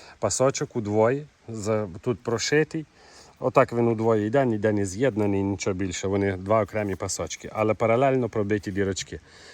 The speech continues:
Тут заклали, там підтягнули. Отакі защіпки оригінальні, щоб там нічого коневе не мішало, щоб нічого не натирало.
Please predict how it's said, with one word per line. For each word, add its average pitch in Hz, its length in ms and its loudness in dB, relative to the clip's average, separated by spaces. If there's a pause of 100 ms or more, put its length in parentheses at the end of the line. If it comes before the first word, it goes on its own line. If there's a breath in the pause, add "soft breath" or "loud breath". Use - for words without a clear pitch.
(160 loud breath)
Тут 131 240 2 (720 loud breath)
заклали, 135 640 2 (460 loud breath)
там 120 200 2
підтягнули. 104 640 -4 (1000 loud breath)
Отакі 101 320 -14
защіпки 104 680 -8
оригінальні, 101 720 -4
щоб 98 240 -14
там 110 180 -4
нічого 104 280 -8
коневе 107 380 -6
не 101 100 -8
мішало, 98 460 -8
щоб 87 200 -16
нічого 98 280 -8
не 104 100 -4
натирало. 101 560 -4